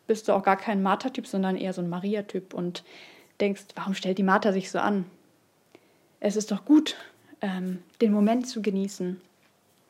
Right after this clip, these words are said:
Und auch dann glaube ich, dass diese Einladung Jesu für dich sehr persönlich gilt. Es gibt so viele Dinge im Leben, die du tun kannst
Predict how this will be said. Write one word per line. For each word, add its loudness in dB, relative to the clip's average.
Und 4
auch 4
dann 6
glaube 4
ich, -2
dass 0
diese 2
Einladung 2
Jesu 2
für 0
dich -4
sehr 0
persönlich -2
gilt. -2
Es 0
gibt 2
so 6
viele 2
Dinge 6
im 4
Leben, 6
die 0
du 2
tun 0
kannst -6